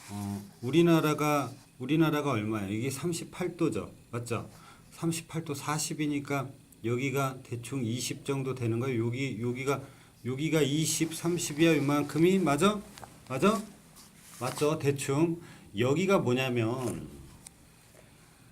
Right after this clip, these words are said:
대충 여기가 뭐냐면, 지금 샤프가, 이게, 이게 있는 데가 뭐냐면, 여기가 사하라 사막이에요. 사하라 사막. 무슨 말인지 알지? 그 다음에 여기 사우디아라비아는 완전히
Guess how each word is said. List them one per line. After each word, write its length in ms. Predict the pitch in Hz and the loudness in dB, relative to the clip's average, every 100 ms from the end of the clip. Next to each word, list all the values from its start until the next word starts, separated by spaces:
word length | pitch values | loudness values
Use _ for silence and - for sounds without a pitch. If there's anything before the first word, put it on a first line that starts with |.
| - - - - - - - - - | -20 -20 -20 -20 -20 -20 -20 -20 -20
대충 520 | - 151 160 - 196 180 | -2 -2 0 0 2 4
여기가 440 | 131 147 160 160 | 2 2 4 4
뭐냐면, 680 | 120 107 110 139 127 95 85 - - | 4 0 0 0 0 -2 -6 -16 -10
지금 280 | - 113 120 | -6 -2 0
샤프가, 680 | - 180 - - 160 160 | 0 -2 -4 -8 -2 0
이게, 140 | 113 113 | 2 0
이게 380 | 113 127 143 143 | -2 -2 0 2
있는 320 | 117 131 127 | 2 0 -2
데가 220 | 120 120 | -2 -2
뭐냐면, 520 | 107 98 101 123 107 | -2 -4 -4 -4 -4
여기가 580 | 90 92 101 120 113 92 | -4 -6 -6 -4 -4 -6
사하라 540 | 98 - 151 156 135 117 | -8 -8 -4 -4 -4 -8
사막이에요. 520 | 110 82 78 - 87 | -10 -16 -18 -20 -20
사하라 340 | - - 107 87 | -20 -16 -16 -16
사막. 460 | 82 - - - - - - | -18 -20 -20 -20 -20 -20 -20
무슨 180 | 113 120 | -10 -6
말인지 300 | 113 107 98 | -4 -6 -8
알지? 560 | 90 104 87 113 165 - - - - | -8 -8 -8 -8 -8 -10 -20 -20 -16
그 60 | - | -6
다음에 320 | 123 131 120 | -4 0 2
여기 340 | 117 127 139 | 2 2 0
사우디아라비아는 1160 | - - 175 175 165 143 131 120 120 120 139 127 | -2 -4 -2 2 2 2 0 0 0 0 -2 -4
완전히 520 | 104 104 117 131 143 | -4 -2 -2 0 -2